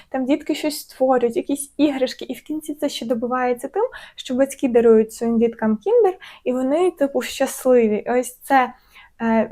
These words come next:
почуття щастя намагаються нам заразити нас і своїх потенційних покупців, тобто батьків, да, що якщо ви купите цей продукт, ви подаруєте своїй дитині щастя. Далі ми можемо, е, проаналізувати те, що ми чуємо.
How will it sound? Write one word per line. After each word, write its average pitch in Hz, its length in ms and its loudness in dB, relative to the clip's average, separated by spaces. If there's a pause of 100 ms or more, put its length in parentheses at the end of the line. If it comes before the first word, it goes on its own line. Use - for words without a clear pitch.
почуття 247 380 2
щастя - 400 2
намагаються 240 580 -2
нам 233 160 -4
заразити 247 460 -2
нас 196 560 0
і 311 100 4
своїх 277 320 -2
потенційних 254 600 -4
покупців, 247 680 -2
тобто 277 300 -2
батьків, 247 720 -2
да, 233 240 2 (240)
що - 360 0
якщо 240 340 -2
ви 233 80 -2
купите 233 320 0
цей 226 140 -4
продукт, 226 420 -2
ви 254 60 -2
подаруєте 240 460 -4
своїй 226 220 -6
дитині 294 480 -4
щастя. - 720 -14 (140)
Далі 247 440 2
ми 294 180 2
можемо, 240 580 0 (680)
е, 247 140 0
проаналізувати 262 720 2
те, 247 120 0
що - 200 -12
ми 320 140 -2
чуємо. 233 600 -2